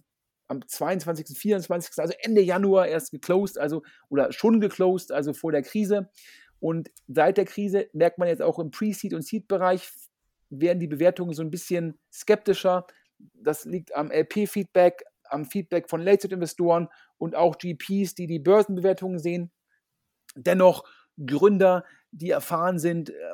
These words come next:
machen weiter erfolgreich Pre-Seed-Runden. Klar, zwei Millionen Euro Pre-Seed-Runde von Sherry, das ist Analytics, B I as a Service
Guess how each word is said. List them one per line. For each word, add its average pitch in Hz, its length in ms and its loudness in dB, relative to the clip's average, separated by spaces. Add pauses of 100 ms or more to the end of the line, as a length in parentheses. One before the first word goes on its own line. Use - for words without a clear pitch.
(320)
machen 151 420 -4
weiter 156 340 -2
erfolgreich 170 640 -2
Pre-Seed-Runden. 175 880 -4 (340)
Klar, 180 580 2 (180)
zwei 175 320 -2
Millionen 170 360 0
Euro 165 420 2
Pre-Seed-Runde 180 640 -6
von 175 180 -4
Sherry, 180 380 4
das 165 200 -2
ist - 300 -10
Analytics, 175 720 2
B 170 140 -10
I 175 380 -2
as 156 180 -4
a 160 40 -8
Service 170 540 0